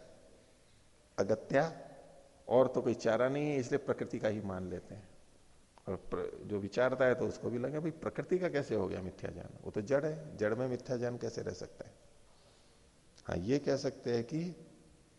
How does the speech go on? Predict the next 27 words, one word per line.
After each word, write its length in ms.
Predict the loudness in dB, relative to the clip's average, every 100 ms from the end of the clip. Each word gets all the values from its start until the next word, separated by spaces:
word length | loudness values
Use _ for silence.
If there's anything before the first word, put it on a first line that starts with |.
| _ -20 -20 -10
प्रकृति 440 | -6 -2 -2 -2 -2
के 200 | 2 2
संयोग 560 | 2 0 4 6 4
से 180 | 4 2
मिथ्या 320 | 2 0 0
ज्ञान 240 | 2 2 0
उत्पन्न 360 | -2 -4 -4
होता 220 | -2 0 -2
है, 60 |
लेकिन 240 | 0 -2 -4 -6
मिथ्या 380 | -6 -6 -2 0
ज्ञान 200 | 2 2
प्रकृति 460 | 2 -2 0 0 0
का 100 | 2
है, 120 | 2
ये 100 | 2
भी 100 | 2
नहीं 160 | -2
कह 100 | -4
सकते। 360 | -6 -6 -10 -16 -16 -20 -20 -20 -20 -20 -20 -20 -20 _ -20 -20 -10 -4
इस 140 | 2
सब 180 | 0 0
के 100 | -4
पीछे 300 | -2 -2 -4
क्या 160 | -2 -4
कारण 300 | -2 -2 -2
है? 280 | -6 -8